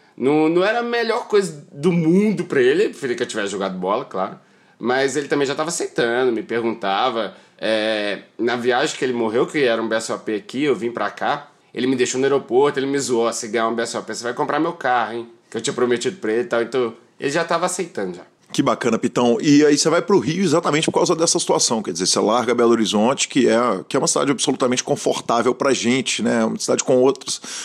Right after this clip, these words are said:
Speaker 2: com uma característica muito mais tranquila e tal, e, e resolve ir pro Rio de Janeiro porque não dá mais pra conviv-,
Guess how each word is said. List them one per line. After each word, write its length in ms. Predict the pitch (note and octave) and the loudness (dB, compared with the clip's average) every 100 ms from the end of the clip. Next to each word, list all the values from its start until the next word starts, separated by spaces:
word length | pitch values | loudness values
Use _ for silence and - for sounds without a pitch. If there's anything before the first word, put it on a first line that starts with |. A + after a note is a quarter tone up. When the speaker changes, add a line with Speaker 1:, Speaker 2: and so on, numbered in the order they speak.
| - | -6
Speaker 2:
com 80 | - | -2
uma 60 | B2+ | 2
característica 600 | C3+ - C3+ D3 - D3 | 0 2 2 2 2 0
muito 360 | B2+ F3+ F#3 | 2 2 2
mais 580 | C#3 C#3+ C#3 A#2+ - - - - - - _ _ D#3 | 2 2 2 2 -2 -4 -10 -18 -16 -18 _ _ 0
tranquila 680 | C3+ - D3 E3+ D#3 C3 | 0 4 4 6 6 6
e 60 | A#2+ | 4
tal, 460 | - C3 D3+ E3+ E3 | 2 4 4 2 4
e, 400 | D3 C#3+ C3+ C3 | 6 6 6 6
e 40 | |
resolve 380 | B2+ A#2 C3 C#3 | 6 4 4 4
ir 20 | |
pro 120 | C#3 | 2
Rio 160 | A2 C3 | 4 4
de 80 | C#3 | 4
Janeiro 360 | B2+ A#2+ C#3 | 2 4 4
porque 420 | C3+ C3+ - D3+ C#3 | 0 -4 0 0 2
não 160 | D3 | 2
dá 160 | B2+ C3 | 2 2
mais 220 | A#2+ C3 | 2 0
pra 120 | B2 | -2
conviv-, 360 | C3+ B2 A2+ | 0 0 0